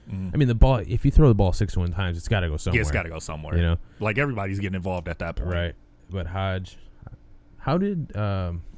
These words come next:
Speaker 2: Bernard do in comparison to Mixon?
Speaker 1: Um, so Bernard actually had – he had one
Speaker 2: One
Speaker 1: carry
Speaker 2: carry.
Speaker 1: for three yards and
Speaker 2: He had
Speaker 1: five
Speaker 2: five catches
Speaker 1: catches
Speaker 2: for
Speaker 1: for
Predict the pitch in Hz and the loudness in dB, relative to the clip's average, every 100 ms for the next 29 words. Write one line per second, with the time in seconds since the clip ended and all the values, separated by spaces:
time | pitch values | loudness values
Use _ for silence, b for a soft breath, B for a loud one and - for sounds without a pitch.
0 | B B - - - _ _ - 92 92 | B B -20 -20 -20 _ _ -4 -2 0
1 | 104 90 92 90 85 - 85 87 87 85 | -2 -4 -4 -4 -4 -6 -6 -4 -4 -6
2 | - 80 - 82 80 82 - 82 80 - | -8 -10 -8 -8 -8 -8 -10 -12 -12 -8
3 | 101 107 120 123 120 120 120 117 - 113 | -6 -4 -2 -2 -2 -2 -4 -4 -4 -4
4 | 110 104 113 127 143 143 - 123 117 - | -4 -4 -4 -2 -4 -4 -4 -6 -6 -6
5 | 120 117 110 110 110 110 107 107 107 107 | -4 -2 -2 -2 -2 -2 -2 0 -2 -4
6 | - b b b b _ - 120 120 120 | -8 b b b b _ -8 -4 -2 -2
7 | 113 107 101 120 113 113 135 95 139 123 | -2 -4 -2 0 0 0 0 0 -2 -2
8 | 127 123 123 123 120 110 104 113 113 107 | 0 0 0 -2 -4 -4 -2 -2 -2 0
9 | 95 117 113 113 110 85 - | 0 0 -2 -2 -4 -4 -4